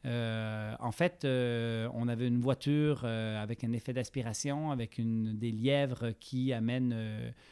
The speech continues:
une aspiration particulière, euh, qui se relaie à tous les cinq kilomètres, euh, sur une piste et quelque chose de tout à fait calculé, euh, non homologué. Donc, euh, euh, c'est intéressant, mais moi, j'ai hâte que, moi, je pense que ça prendra pas tant de temps qu'on va peut-être être sous les deux heures, mais dans une vraie course.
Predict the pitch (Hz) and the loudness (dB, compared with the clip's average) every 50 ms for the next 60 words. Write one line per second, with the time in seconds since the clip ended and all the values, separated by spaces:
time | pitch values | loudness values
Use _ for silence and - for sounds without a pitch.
0 | - - - 131 123 127 123 113 - - 139 117 120 107 - 139 131 131 - 131 | -14 -6 0 2 2 2 2 0 0 -2 -2 0 0 0 0 0 0 0 -2 -4
1 | - - - - - 120 113 120 127 135 147 165 160 - - - - - - - | -6 -8 -12 -8 -4 -2 0 2 2 2 2 2 0 -2 -8 -16 -20 -20 -20 -16
2 | - - 127 120 120 117 - - - - 135 120 107 120 131 131 131 135 139 143 | -8 -4 -2 -2 -2 -2 -4 -6 -4 -2 0 0 2 2 4 4 4 4 4 4
3 | 139 139 131 117 - - - 131 127 131 123 120 117 113 - - 135 127 113 - | 2 2 0 -2 -4 -4 -2 0 2 2 2 2 0 -2 -2 0 0 0 -2 -2
4 | 120 113 113 117 131 147 165 170 165 - - - - - - - - - - 123 | -4 -2 0 2 2 2 2 2 0 -4 -10 -12 -14 -20 -20 -20 -20 -12 -6 -4
5 | 120 120 120 117 117 113 113 113 113 113 113 - - 139 117 127 123 107 - - | -2 -2 -2 -2 -2 -2 -2 0 -2 -2 -2 -4 -2 0 0 2 0 0 0 0
6 | 151 143 139 - - 135 123 120 120 110 - - 117 - - 131 127 113 113 107 | 0 0 0 0 0 0 2 2 0 -2 -2 -6 -6 -2 -2 -2 0 -2 -2 -6
7 | - - - - 131 - - 131 - - 135 123 - - - 139 131 139 143 151 | -8 -10 -6 -6 -4 -2 -2 -4 -2 0 0 0 0 0 0 4 4 6 6 6
8 | 160 165 170 175 170 127 127 120 120 117 117 113 113 113 113 120 135 151 160 156 | 4 4 2 0 -2 -2 -4 -2 -2 -2 -2 -2 -2 0 2 4 4 4 4 4
9 | 151 143 143 139 135 131 131 127 123 120 135 143 156 170 175 147 127 131 127 135 | 4 4 6 6 4 4 4 2 2 2 2 2 2 2 0 2 2 4 4 4
10 | 139 - - 143 123 120 113 - - - - - - - - - _ _ - - | 4 2 2 2 2 2 2 0 -6 -14 -20 -20 -20 -20 -20 -20 _ _ -16 -16
11 | - 80 82 - - - - 131 127 120 - 147 135 143 139 - 165 165 160 151 | -14 -12 -10 -8 -6 -2 0 0 0 2 2 2 2 2 2 2 2 2 4 4
12 | 143 131 127 123 120 120 120 127 135 131 135 139 131 135 143 143 143 - - - | 4 4 4 4 4 2 2 2 2 2 2 2 4 4 2 0 -2 -8 -6 0
13 | 147 131 123 120 120 120 139 135 127 131 - 147 151 147 - - 135 120 117 117 | 2 2 4 4 4 4 4 4 2 2 0 0 -2 -2 -2 0 0 2 2 2
14 | 117 113 113 117 117 113 113 107 - 131 - - 131 123 117 123 120 - - - | 2 0 0 0 0 0 -2 -2 -4 -4 -4 -2 -2 -2 -2 -2 -6 -4 -2 -2
15 | 160 - - 170 160 147 143 - 170 165 160 - - 131 117 120 120 - 139 - | -2 -2 0 0 0 0 0 0 -2 -2 -2 0 -2 -2 0 -2 -2 -4 -4 -4
16 | 147 143 131 139 123 - - 139 131 127 120 123 123 117 120 151 170 165 147 127 | -4 -2 -2 -2 -4 -4 -2 0 2 2 2 2 0 2 2 0 2 2 2 2
17 | 117 123 135 123 127 123 117 110 131 123 - 135 143 147 - - - - | 2 2 2 4 4 4 4 4 0 0 0 0 -2 -2 -4 -12 -14 -14